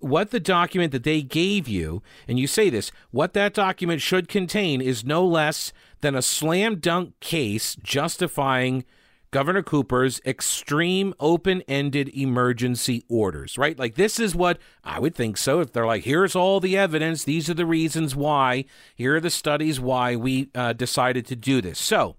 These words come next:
the first, I guess, uh, and this is the question we're gonna keep coming back to, does this research offer a slam dunk case, you write,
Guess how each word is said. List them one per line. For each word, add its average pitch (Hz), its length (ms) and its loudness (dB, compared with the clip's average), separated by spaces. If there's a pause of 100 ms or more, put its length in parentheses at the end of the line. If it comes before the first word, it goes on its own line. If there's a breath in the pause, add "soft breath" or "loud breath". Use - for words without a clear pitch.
(340)
the 135 100 -6
first, 202 420 0
I 147 60 -4
guess, 151 280 -2
uh, 156 160 -4
and 151 140 -2
this 165 140 0
is 156 60 -6
the 156 40 -2
question 147 460 -2 (240 loud breath)
we're 143 100 0
gonna 139 140 0
keep 170 200 -2
coming 131 260 -2
back 147 260 -2
to, 101 180 -2 (440 loud breath)
does 180 360 2
this 196 280 2
research 156 800 0 (480)
offer 151 440 2
a 143 80 0
slam 160 480 -2
dunk 151 320 0
case, 147 440 -4
you 120 120 0
write, 117 320 0